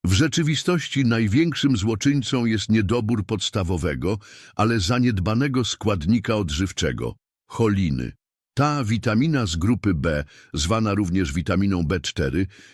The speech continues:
działa jak traktor w twoim ciele, usuwając nadmiar tłuszczu z wątroby,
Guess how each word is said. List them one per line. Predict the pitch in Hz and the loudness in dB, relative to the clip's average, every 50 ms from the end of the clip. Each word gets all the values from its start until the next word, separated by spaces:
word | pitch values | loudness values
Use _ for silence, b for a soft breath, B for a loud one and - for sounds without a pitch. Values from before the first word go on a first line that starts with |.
| B - | B -2
działa | 82 131 135 143 143 135 135 | 0 0 2 2 0 0 0
jak | 127 127 110 - | -2 -2 -4 -6
traktor | - - 131 139 131 110 - - - 82 82 | -2 0 0 0 0 -2 -4 -4 -4 -4 -4
w | - - | -4 -6
twoim | - - 92 90 85 76 71 | -6 -2 -2 0 0 0 -2
ciele, | - - 80 69 67 65 65 69 B B B B B B B | -2 -2 -2 -2 -2 -2 -4 -4 B B B B B B B
usuwając | - 117 - - 123 101 127 135 139 131 131 120 95 | 0 0 2 2 0 0 0 0 0 0 0 0 0
nadmiar | 98 117 117 104 104 113 107 98 | 0 0 0 0 0 0 0 -2
tłuszczu | 87 - - 131 127 - - - 101 87 | -2 0 0 2 2 2 0 -2 -2 -2
z | 76 | 0
wątroby, | 76 95 92 82 67 76 82 76 65 69 98 104 | 0 0 0 0 -2 -2 -4 -2 -2 0 -2 -2